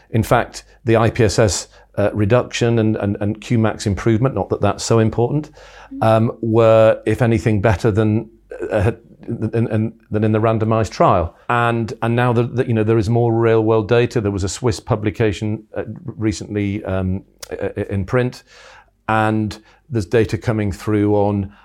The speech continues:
on, on patients in urinary retention, for example. There is a, a randomized trial in, in the U K due to start any time now called Premise,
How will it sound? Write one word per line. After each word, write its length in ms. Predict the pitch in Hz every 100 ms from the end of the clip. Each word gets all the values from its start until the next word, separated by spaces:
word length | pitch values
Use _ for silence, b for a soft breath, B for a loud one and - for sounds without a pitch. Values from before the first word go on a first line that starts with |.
| B _
on, 340 | 107 104 107 -
on 220 | 104 101
patients 480 | 92 120 107 107 -
in 200 | 107 107
urinary 460 | 107 107 107 104 107
retention, 540 | 107 - 185 135 104
for 160 | - 95
example. 420 | 85 92 82 92
There 300 | 101 113 113
is 160 | 113 117
a, 140 | 104
a 120 | -
randomized 600 | 101 110 101 101 101 90
trial 360 | - 107 107 104
in, 160 | 98
in 180 | - 95
the 100 | 92
U 120 | 104
K 300 | 101 120 107
due 180 | 101 101
to 160 | 85 90
start 340 | - 101 98
any 200 | 104 98
time 280 | 90 92 90
now 200 | 98 120
called 260 | - 98 90
Premise, 480 | 110 113 139 -